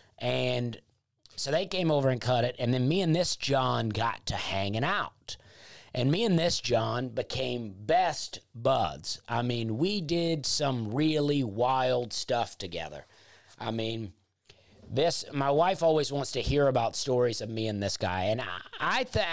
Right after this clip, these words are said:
he pops up on Facebook every once in a while, and I, I try to communicate with him. But we were best friends for two or three years. Uh, I mean, he'd go to jail and then get back out, and then we'd hang out again. And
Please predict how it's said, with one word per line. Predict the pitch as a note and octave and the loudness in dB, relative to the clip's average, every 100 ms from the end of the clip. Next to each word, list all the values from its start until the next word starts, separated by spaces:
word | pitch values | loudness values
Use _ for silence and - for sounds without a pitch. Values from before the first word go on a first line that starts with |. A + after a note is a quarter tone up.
| C#3+ | -2
he | C#3 G#3 | -2 0
pops | A#3+ B3 - | 0 2 2
up | G#3 F#3 | 2 4
on | D#3+ | 4
Facebook | - E3 E3 - D3 D3 | 2 0 0 2 2 4
every | C#3+ C#3+ | 4 4
once | C#3+ C#3 C3+ | 4 2 -2
in | |
a | A#2+ | 0
while, | A2+ A2 A#2+ | 2 4 4
and | A2+ | 2
I, | B2+ A#2+ - - - - | 0 -4 -8 -20 -18 -6
I | D3+ | -4
try | - E3+ | 0 0
to | E3+ | 2
communicate | - C3 D3 C#3+ B2+ A#2 | 2 2 2 0 0 0
with | A2 G#2 | -2 -2
him. | A#2 A#2 | -2 -2
But | A#2 | 0
we | D#3 B3 | 2 4
were | B3+ | 4
best | D#3+ E3 D3+ - | 4 2 2 2
friends | D3 B2 A2+ | 2 2 -2
for | - A#2 | -2 -2
two | - E3 | 0 0
or | D#3 | 0
three | C3+ C3+ | 2 0
years. | B2+ A#2+ A#2 A#2 - - - - - _ | 2 2 2 0 -4 -10 -20 -20 -20 _
Uh, | G2 G#2+ G#2 A2 | -4 0 0 0
I | C3 | -2
mean, | D#3 | -2
he'd | D3 G3+ E3+ | 0 0 4
go | E3+ | 4
to | D#3+ | 4
jail | C3 C3+ C#3 C3+ C3 | 2 0 4 4 4
and | |
then | C3 B2 | 2 0
get | C3 B2+ | 0 2
back | B2 B2 | 0 0
out, | B2 B2 B2 | 0 2 0
and | A#2+ | 0
then | A#2+ | 0
we'd | A#2+ A#2 | 2 2
hang | B2 A#2+ | 0 0
out | A#2 A#2 | 0 0
again. | A2+ A2+ A2+ A2+ | 0 0 0 0
And | G2 | -2